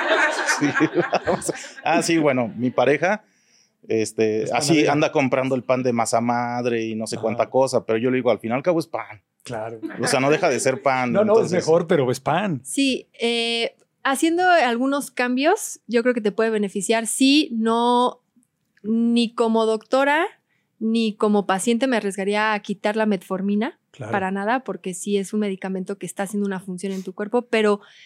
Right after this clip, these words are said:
Speaker 3: el primer tratamiento para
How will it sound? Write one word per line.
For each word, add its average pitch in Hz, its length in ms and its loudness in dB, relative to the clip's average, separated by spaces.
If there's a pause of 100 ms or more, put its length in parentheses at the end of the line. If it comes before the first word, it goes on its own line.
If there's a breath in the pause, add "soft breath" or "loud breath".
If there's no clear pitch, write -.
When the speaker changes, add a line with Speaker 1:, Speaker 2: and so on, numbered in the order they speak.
(340 loud breath)
Speaker 3:
el 240 300 2
primer 262 420 2
tratamiento 214 880 -2 (520)
para 190 460 0